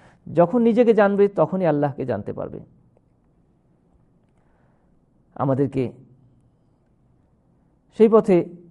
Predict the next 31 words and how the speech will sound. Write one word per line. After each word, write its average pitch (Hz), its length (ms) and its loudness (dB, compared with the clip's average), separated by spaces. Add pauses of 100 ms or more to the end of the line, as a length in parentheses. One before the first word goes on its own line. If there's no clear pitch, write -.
(520)
অগ্রসর 147 440 -2
হতে 131 220 -6
হবে। 120 260 -2
আমিরুল 143 260 -4
মুমিনিন 165 300 -4
আলী, 175 180 -4
আলী 180 200 0
আলাইহিস 214 220 -2
সালাতু 180 280 -2
ওয়াস 160 180 -2
সালাম 165 380 -2 (260)
অপর 226 260 2
একটি 233 220 0
হাদিসে 165 500 -2 (580)
সেই 160 300 0
গোরারুল 160 360 4
হেকামে 170 460 0 (720)
বর্ণনা 165 360 0
করেন 156 280 2 (420)
যে, 175 100 -2
"আফজালুল 247 460 2
মারিফাতে 226 560 2
মারিফাতুল 190 540 -4
ইনসানি 170 400 -6
নাফসাহ।" 151 360 -10 (1120)
কিছুক্ষণ 147 280 -8
পূর্বে 156 280 -4
আমি 147 140 -4
বর্ণনা 139 320 -6
করেছি 131 400 -10 (640)
যে 170 160 -4